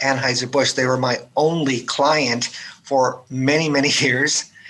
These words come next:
A-, and then we, uh, realized that they couldn't be our only client, and we had to reach out to other companies. And I will tell you, it was really difficult starting out because,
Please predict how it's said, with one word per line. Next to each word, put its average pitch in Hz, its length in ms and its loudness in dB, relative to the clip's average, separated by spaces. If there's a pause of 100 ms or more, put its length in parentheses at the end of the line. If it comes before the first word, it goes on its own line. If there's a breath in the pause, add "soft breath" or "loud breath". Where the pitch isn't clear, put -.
(300 loud breath)
A-, - 200 -2
and 143 140 2
then 147 160 2
we, 143 320 2
uh, 135 140 4
realized 139 560 2
that 123 180 -2
they 131 140 0
couldn't 147 260 -2
be 139 140 2
our 131 120 6
only 123 260 0
client, 131 380 0
and 131 140 -2
we 131 80 0
had 131 120 0
to 135 80 -2
reach 135 260 0
out 127 140 2
to - 120 -4
other 127 180 -2
companies. 147 600 -2 (400 loud breath)
And 135 180 0
I 135 80 2
will 143 140 2
tell 180 200 2
you, 233 60 2
it 147 80 0
was 127 160 0
really 151 240 2
difficult 147 380 0
starting 139 460 2
out 185 260 2
because, 135 420 -2